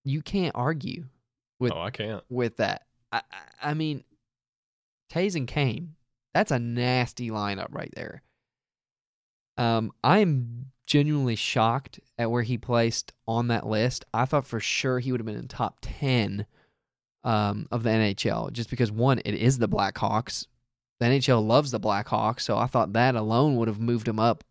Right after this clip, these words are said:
Speaker 1: some, one or two spots. But, um, I, I think a very underrated player who gets out, uh, you know, outshined by Kane. It's almost like a Malkin deal with Crosby. Uh, I think that's almost the real story tonight. We all kind of picking the,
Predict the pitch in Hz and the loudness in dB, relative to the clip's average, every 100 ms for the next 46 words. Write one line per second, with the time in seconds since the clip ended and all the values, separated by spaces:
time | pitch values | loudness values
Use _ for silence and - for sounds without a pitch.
0 | - - 135 147 110 117 - 120 117 113 | -14 -4 0 0 0 -4 -4 0 0 0
1 | 170 - 107 107 - - _ _ _ _ | -4 -4 -4 -4 -8 -18 _ _ _ _
2 | _ - 120 113 110 107 110 - - 120 | _ -2 2 2 0 -2 -6 -12 -2 0
3 | - 117 156 143 220 139 147 143 139 139 | 0 0 0 0 2 2 4 2 4 4
4 | 131 120 - 127 127 120 117 117 - 120 | 4 2 0 0 2 0 0 -2 -2 -4
5 | - _ - 120 113 107 - 131 107 117 | -4 _ -10 -6 -4 -6 -4 -4 -2 -4
6 | - _ _ _ - 127 - 143 123 120 | -10 _ _ _ -2 -2 0 2 4 4
7 | 117 110 - 123 110 110 113 - _ _ | 2 0 0 0 0 -2 -8 -14 _ _
8 | - 160 143 139 120 120 117 110 113 110 | -6 0 0 2 0 2 2 0 -4 -2
9 | 110 110 120 - 117 - 110 104 110 123 | 0 0 -4 -10 -6 0 0 0 -6 -12
10 | - _ _ - 117 50 - 55 - _ | -16 _ _ -14 -12 -12 -12 -14 -14 _
11 | _ 120 175 151 123 135 135 123 120 156 | _ -2 0 2 2 2 0 0 4 4
12 | 180 - 110 107 107 110 107 127 135 135 | 2 0 0 0 -2 -4 -2 0 2 2
13 | 120 - - 131 120 101 139 127 117 107 | 0 -4 -8 -4 -4 -4 -6 -4 -4 -6